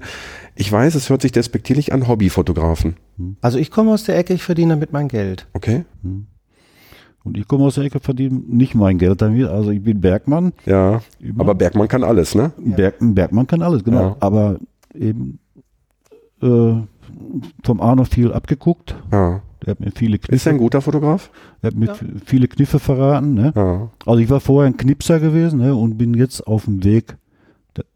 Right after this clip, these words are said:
Speaker 3: auf dem Weg, ein Fotograf zu werden.
Speaker 1: Ja, hört sich doch gut an. Ähm, aber wie, wie unterscheiden sich deine Fotos von denen vom Wolfgang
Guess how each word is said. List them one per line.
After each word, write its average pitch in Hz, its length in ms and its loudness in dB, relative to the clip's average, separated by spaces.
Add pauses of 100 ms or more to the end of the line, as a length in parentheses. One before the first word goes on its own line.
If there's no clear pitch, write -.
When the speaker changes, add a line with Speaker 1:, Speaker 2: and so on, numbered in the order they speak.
(240)
Speaker 3:
auf 101 180 0
dem 98 160 0
Weg, 107 260 0
ein 110 80 -2
Fotograf 90 480 -6
zu 80 200 -8
werden. 80 360 -6
Speaker 1:
Ja, 82 200 -4 (120)
hört - 120 -12
sich - 120 -14
doch - 140 -16
gut - 220 -16
an. 73 120 -12 (1300)
Ähm, 92 500 0 (1200)
aber 104 200 0
wie, 143 280 0 (320)
wie 113 360 -4
unterscheiden 170 460 2
sich 143 140 0
deine 139 220 2
Fotos 139 340 0
von 117 180 -2
denen 110 160 0
vom 104 180 0
Wolfgang 87 440 0